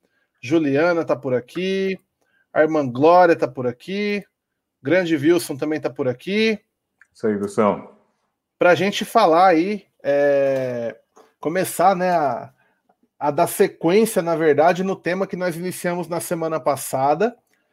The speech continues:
Speaker 1: E eu venho falando que o tema, a es-, é, a igreja tira férias, é interessante porque parece ser uma pergunta óbvia, né? Parece.
Speaker 2: Sim.
Speaker 1: Mas não é.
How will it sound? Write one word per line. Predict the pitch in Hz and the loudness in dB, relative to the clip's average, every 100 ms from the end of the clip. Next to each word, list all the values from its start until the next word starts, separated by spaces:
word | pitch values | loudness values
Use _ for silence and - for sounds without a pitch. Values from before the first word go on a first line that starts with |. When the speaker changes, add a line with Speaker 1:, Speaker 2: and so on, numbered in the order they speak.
| _ _ - | _ _ -8
Speaker 1:
E | 139 147 151 147 | 0 2 4 4
eu | 151 143 | 4 4
venho | 175 | 2
falando | 139 170 160 190 185 | 2 2 4 2 0
que | - 185 - _ _ _ _ - | -4 -6 -8 _ _ _ _ -6
o | 143 | -2
tema, | - 190 190 135 - | 2 4 4 2 2
a | 151 | 0
es-, | - - | 0 4
é, | 151 147 | 4 4
a | 143 | 4
igreja | 147 147 190 190 | 4 6 4 4
tira | - 165 143 | -2 0 0
férias, | - 156 180 185 123 - - - _ _ _ | 0 2 4 4 0 -4 -16 -20 _ _ _
é | 143 156 | -2 0
interessante | 165 143 160 139 - 208 220 - | -2 -2 0 0 2 2 2 0
porque | 180 170 - 185 185 190 185 180 165 - _ _ _ _ _ _ _ | -6 -6 -2 0 0 0 -2 -2 -4 -6 _ _ _ _ _ _ _
parece | 190 196 247 - | 2 4 4 0
ser | 269 | -2
uma | 240 233 | 0 4
pergunta | 214 190 214 190 | 2 2 0 2
óbvia, | 156 147 117 120 | 4 4 2 -6
né? | 127 135 - | -6 -10 -4
Parece. | 175 170 160 - - 110 - | 0 2 0 -4 -4 -4 -4
Speaker 2:
Sim. | - _ _ _ _ _ _ | -8 _ _ _ _ _ _
Speaker 1:
Mas | 127 160 151 | -4 -4 0
não | 220 202 | 0 2
é. | 160 135 | 0 -2